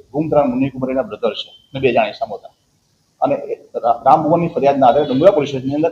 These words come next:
એક દસના રોજ અપહરણની ફરિયાદ દાખલ કરવામાં આવી હતી. અપહરણની ફરિયાદ અને, અ, રામ ભુવનનું સ્ટેટમેન્ટ પર જોતા એવું જણાઈ આવેલ કે મુન્ની કુમારી અને દુ-, દુખાને એ માતા પિતાની મરજી વિરુદ્ધ લગ્ન કરેલ હોય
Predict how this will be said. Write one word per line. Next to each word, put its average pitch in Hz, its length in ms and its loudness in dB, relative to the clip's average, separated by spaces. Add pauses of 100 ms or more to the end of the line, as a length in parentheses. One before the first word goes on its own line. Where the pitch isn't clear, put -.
એક 196 220 4
દસના 147 300 2
રોજ 131 200 2 (300)
અપહરણની 175 440 6
ફરિયાદ 135 280 -4
દાખલ 120 220 -4
કરવામાં 107 360 -8
આવી 95 200 -14
હતી. - 160 -20 (800)
અપહરણની 175 400 4
ફરિયાદ 156 340 2
અને, 151 500 0
અ, - 220 -4 (800)
રામ 139 180 2
ભુવનનું 147 260 -2
સ્ટેટમેન્ટ 127 440 -6
પર 131 80 -6
જોતા 107 400 -2 (200)
એવું 135 140 2
જણાઈ 135 220 0
આવેલ 127 260 2 (840)
કે 147 440 2
મુન્ની 139 260 0
કુમારી 151 400 0
અને 143 220 0
દુ-, 117 280 -6
દુખાને 123 540 -4 (300)
એ 127 220 -2 (400)
માતા 120 220 2
પિતાની 147 280 0
મરજી 120 300 -2
વિરુદ્ધ 139 240 -6
લગ્ન 120 180 -6
કરેલ 120 220 -2
હોય 120 200 4